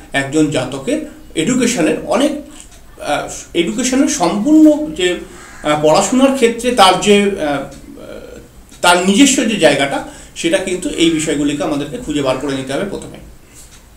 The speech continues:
তো প্রথমেই আমরা দেখব যে মেধাশক্তি, অর্থাৎ একজন জাতকের ভেতরে কতটা মেধাশক্তি আছে, সেই মেধাশক্তি বিচার করতে গেলে আমাদেরকে প্রথমেই যেটি দেখতে হবে সেটি হলো এই মেধাশক্তির প্রধান কারক গ্রহ কিন্তু বুধ।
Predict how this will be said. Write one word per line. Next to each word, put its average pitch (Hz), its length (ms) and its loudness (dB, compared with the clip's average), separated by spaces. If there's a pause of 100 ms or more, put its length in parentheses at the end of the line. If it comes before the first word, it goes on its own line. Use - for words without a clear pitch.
(600)
তো 147 80 -8
প্রথমেই 269 380 0
আমরা 220 180 0
দেখব 139 400 -6 (460)
যে 156 180 -2
মেধাশক্তি, 160 840 2 (580)
অর্থাৎ - 340 -4 (380)
একজন 160 420 0
জাতকের 214 540 -2
ভেতরে 247 340 -2
কতটা 247 480 -4 (340)
মেধাশক্তি 180 680 2
আছে, - 200 -6 (220)
সেই 220 200 -4
মেধাশক্তি 202 580 -2
বিচার 190 300 -2
করতে 202 260 -8
গেলে - 200 -2 (280)
আমাদেরকে 170 400 2
প্রথমেই 190 380 2
যেটি 175 200 4
দেখতে 151 280 2
হবে 185 220 8 (340)
সেটি 170 280 -2
হলো 240 100 2
এই 190 200 2
মেধাশক্তির 262 640 2
প্রধান 196 380 4
কারক 185 280 2
গ্রহ 240 300 0
কিন্তু 233 260 0
বুধ। 139 240 -4